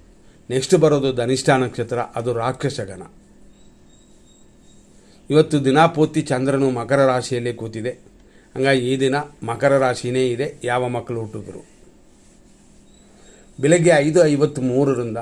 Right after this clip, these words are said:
ಏಳು ಹದಿನೈದು ಎ ಎಮ್ವರೆಗೂ ಶ್ರವಣ ನಕ್ಷತ್ರ ಎರಡನೇ ಪಾದ. ಆನಂತರ ಮಧ್ಯಾಹ್ನ ಒಂದು ಇಪ್ಪತ್ತ್ಮೂರವರೆಗೂ ಶ್ರವಣ ನಕ್ಷತ್ರ ಮೂರನೇ ಪಾದ. ಮಧ್ಯಾಹ್ನ ಒಂದು ಇಪ್ಪತ್ತ್ಮೂರನ ಮೇಲೆ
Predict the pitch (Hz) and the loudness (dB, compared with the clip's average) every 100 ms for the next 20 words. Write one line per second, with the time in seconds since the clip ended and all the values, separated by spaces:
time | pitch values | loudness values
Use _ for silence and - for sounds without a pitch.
0 | - - - - - - 123 131 165 165 | -12 -20 -20 -20 -20 -16 -2 4 6 6
1 | 139 127 135 131 131 127 113 131 135 127 | 4 2 0 0 0 -2 -2 0 0 0
2 | 113 110 104 117 - - - - - - | -4 -6 -8 -12 -16 -20 -20 -20 -20 -20
3 | - - _ - - 139 139 156 151 127 | -20 -20 _ -12 -2 0 2 2 2 0
4 | - 127 131 123 110 123 131 131 - 92 | -4 -4 0 0 0 -2 0 -2 -4 -10
5 | 95 - - - - - - _ - - | -12 -16 -20 -20 -20 -20 -20 _ -20 -20
6 | - - - - - 165 165 151 156 143 | -20 -20 -20 -6 0 4 4 4 4 2
7 | 127 139 135 123 139 151 135 131 120 120 | 2 0 0 0 0 0 0 -2 -4 -4
8 | 117 117 117 117 117 - - - 131 143 | -6 -4 -4 -4 -6 -12 -16 -6 0 2
9 | 143 131 117 120 110 120 117 113 135 127 | 2 0 -4 -6 -4 -4 -4 -2 0 -2
10 | 113 107 95 90 - - - - - - | -6 -10 -12 -12 -16 -20 -20 -20 -20 -20
11 | - - - - - - 135 143 170 165 | -20 -20 -20 -20 -20 -10 -2 2 4 4
12 | 143 156 170 160 143 143 135 127 135 139 | 4 4 4 2 -2 -2 -2 0 2 2
13 | 131 120 117 120 | 0 -2 -4 -6